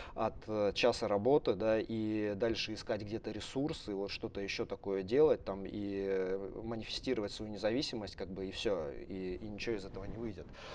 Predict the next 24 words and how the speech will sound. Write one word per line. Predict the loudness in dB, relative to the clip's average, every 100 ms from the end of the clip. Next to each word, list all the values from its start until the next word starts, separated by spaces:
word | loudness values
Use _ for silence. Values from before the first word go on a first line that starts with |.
| -10 2
Вот, | 4 6
поэтому | 6 6 6 4 2
тут | 0 2
надо | 4 6
понимать, | 6 8 6
что | 2 8
да, | 12 12 12 6 -4 -12 -2
эти | -2 0 -2
минусы, | -2 -2 -2 -4
о |
которых | -4 -4 -4 -6
ты | -6
сказал, | -2 0 0
они | 0 -4
есть, | -2 -4 -4
но | -8
там, | -2 -2 -2 -10 -18 -20 -20 -20 -20 -20 -20 -20 -18 -18 -18 -12 -6 -4 -2 -4 -6 -4 4
короче, | 4 4 2 2
если, | 2 4 8 8 4 -4 -10
э, | -6
там, | -6 -4
не | -4
знаю, | -4 -2
металл | -4 2 4 4 2